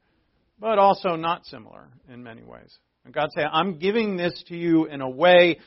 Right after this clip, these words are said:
that's gonna reveal my Son to you." So don't alter them. That's what people do. There's a big movement now. I,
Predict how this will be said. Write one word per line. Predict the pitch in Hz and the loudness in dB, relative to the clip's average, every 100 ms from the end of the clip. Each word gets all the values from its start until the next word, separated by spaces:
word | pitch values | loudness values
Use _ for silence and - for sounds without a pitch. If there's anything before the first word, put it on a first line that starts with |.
| _ - | _ -14
that's | 139 120 | -14 -8
gonna | 156 151 | -6 -6
reveal | 131 131 135 151 | -8 -8 -6 -6
my | 147 131 | -4 -10
Son | 120 127 120 110 | -10 -12 -12 -14
to | |
you." | - - _ _ _ _ _ _ _ _ _ _ _ _ _ _ _ _ _ _ _ _ _ _ _ _ _ | -20 -20 _ _ _ _ _ _ _ _ _ _ _ _ _ _ _ _ _ _ _ _ _ _ _ _ _
So | - | -10
don't | 147 165 185 240 | -6 0 2 4
alter | 190 180 190 190 175 | 8 8 8 4 0
them. | 170 170 180 185 _ _ _ | 0 0 -2 -6 _ _ _
That's | _ 139 | _ _
what | _ | _
people | 160 147 156 | -16 -14 -14
do. | 135 135 139 139 135 135 _ _ _ _ _ _ _ _ - | -14 -10 -8 -6 -8 -12 _ _ _ _ _ _ _ _ -12
There's | 165 | -6
a | 170 | -4
big | 269 294 | -4 -2
movement | 240 165 131 139 | -2 -2 -6 -6
now. | 220 170 131 | -2 0 0
I, | 135 | -4